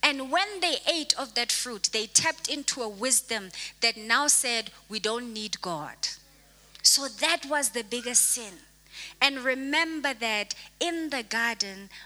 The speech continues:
God wanted fellowship with man. Wanted, we, we have been created to need God. We have not been created to be without him. Amen. So when, uh,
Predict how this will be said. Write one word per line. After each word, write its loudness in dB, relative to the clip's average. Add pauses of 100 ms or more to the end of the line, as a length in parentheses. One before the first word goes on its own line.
(160)
God 0
wanted -4 (220)
fellowship 2
with -6
man. -10 (580)
Wanted, 0 (120)
we, 2 (100)
we -4
have -2
been -4
created -2
to 2
need -2
God. -6 (380)
We 2
have 0
not 0
been -2
created -2
to -2
be -2
without -2
him. -4 (720)
Amen. 0 (360)
So 4 (440)
when, -2 (220)
uh, 0